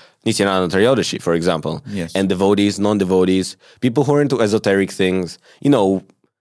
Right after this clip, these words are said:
Speaker 1: we make that palatable for them too. And then we tell them, "Look, you wanna give a donation? You can give a donation. You don't wanna give a donation, just participate, just watch it. You're getting punya and sukriti and bhakti sukriti and agyata sukriti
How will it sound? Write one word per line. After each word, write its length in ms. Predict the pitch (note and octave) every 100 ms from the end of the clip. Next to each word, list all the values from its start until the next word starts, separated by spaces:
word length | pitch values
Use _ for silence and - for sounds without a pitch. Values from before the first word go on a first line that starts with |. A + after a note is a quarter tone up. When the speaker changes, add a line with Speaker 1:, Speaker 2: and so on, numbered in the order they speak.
| _ _ _
Speaker 1:
we 200 | B2+ C3 A#2+
make 320 | B2 C#3 -
that 360 | F#2+ B2 - -
palatable 440 | A#2 A#2+ A2 A2
for 200 | - F2
them 240 | E2+ G#2
too. 380 | F2+ B2+ G2 - _
And 160 | B2+ C#3+
then 140 | D3
we 100 | D#3+
tell 200 | D#3 F3+
them, 140 | E3+ D#3
"Look, 240 | D3+ -
you 80 | C3+
wanna 180 | D3+ D3
give 160 | D3
a 60 | C#3+
donation? 640 | C#3+ C#3 C#3 C#3+ D3 D3+ D#3+ _ _ _ _ _
You 80 | C3+
can 120 | C3
give 160 | C#3 C3+
a 60 |
donation. 480 | C3+ C3+ C3 A#2+ F#2
You 80 | G2+
don't 140 | C3 C#3
wanna 180 | D#3+
give 200 | F#3 F3+
a 40 | E3
donation, 500 | C3+ A2 G2+ A2 C3
just 180 | D#3 D#3+
participate, 540 | F3 F#3+ G3+ C#3+ G#2+
just 180 | A2+ A#2
watch 240 | A#2+ D3+
it. 160 | F2+ - - -
You're 160 | C3 C3
getting 220 | D3+ D3 C#3+
punya 460 | C#3+ D#3 D3 C3
and 140 | A#2+ G#2
sukriti 480 | A2+ - C3+ B2+
and 100 | A2+
bhakti 240 | G#2 A#2 C3
sukriti 480 | - G#2+ A#2 G#2+ G#2+
and 100 | G#2
agyata 360 | F#2+ A2 A#2
sukriti 500 | A2 G2 G#2+ G2 G#2